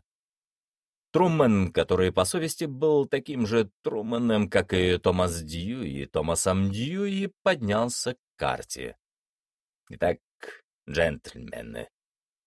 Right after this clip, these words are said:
на юге у нас существует один фактор влияния, действия которого мы предвидели, и один, действие которого предвидеть было невозможно.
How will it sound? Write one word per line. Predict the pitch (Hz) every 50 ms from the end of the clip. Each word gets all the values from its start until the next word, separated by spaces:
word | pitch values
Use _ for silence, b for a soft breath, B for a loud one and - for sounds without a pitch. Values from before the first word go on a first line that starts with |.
| _ _ _ _ _ -
на | - 78
юге | 101 131 165 170 147 160 160
у | 156 151
нас | 160 151 139 120 -
существует | 139 123 - 143 131 - - 151 156 147 135 -
один | 131 123 113 127 123 117
фактор | - - 110 98 - - 98 95
влияния, | 90 90 85 80 76 71 64 64 67 69 71 80 87 90 90
действия | 87 85 101 139 160 151 - - 143 139 135 131
которого | - 139 - 185 165 156 151 147
мы | 139 135 143 156 165 151 147 127 - 135 -
предвидели, | - 143 139 123 95 87 101 131 139 127 139 143 143 143 143 143
и | - - - 143 143 -
один, | - 113 120 110 95 87 80 92 123 151 180 180 180 180 180 180 180 151
действие | 113 110 139 160 165 - - 147 147 135 -
которого | - - 69 - - - - 78 82 85 165
предвидеть | - 139 107 90 82 98 135 - 139 139 120 87
было | 71 76 80 98 98 98
невозможно. | 90 78 71 67 67 65 62 60 58 57 57 53 52 52 - 55 55 53 55